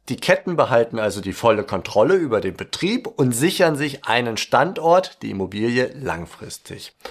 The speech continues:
Also letztlich ist das Pachtmodell einfach die normale Verpachtung, so wie sie im bürgerlichen Gesetzbuch auch vorgesehen ist.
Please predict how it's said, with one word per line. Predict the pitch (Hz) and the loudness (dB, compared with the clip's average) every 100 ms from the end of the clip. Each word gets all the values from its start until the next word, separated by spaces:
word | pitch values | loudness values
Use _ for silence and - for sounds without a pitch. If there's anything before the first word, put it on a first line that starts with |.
| - - | -16 0
Also | 135 131 | 2 4
letztlich | 131 156 165 170 | 6 4 4 -2
ist | 147 143 | -2 -2
das | 135 | -2
Pachtmodell | - 190 - - 143 143 | -4 -4 -2 -4 2 2
einfach | 135 139 147 143 | 2 0 -2 -4
die | 135 | 0
normale | 113 113 120 175 | 0 4 4 4
Verpachtung, | - 135 - 147 - 160 | 0 -4 -2 -4 -2 -6
so | 113 135 | 0 0
wie | 143 | 0
sie | 139 147 | -2 -2
im | 127 | 0
bürgerlichen | 110 139 143 117 117 | 0 2 0 -2 -6
Gesetzbuch | 101 104 - - 107 82 | -2 0 0 -4 -10 -4
auch | 92 | -4
vorgesehen | - 98 95 101 101 110 117 | -2 -2 0 -2 -2 -2 -2
ist. | 139 - | -2 -4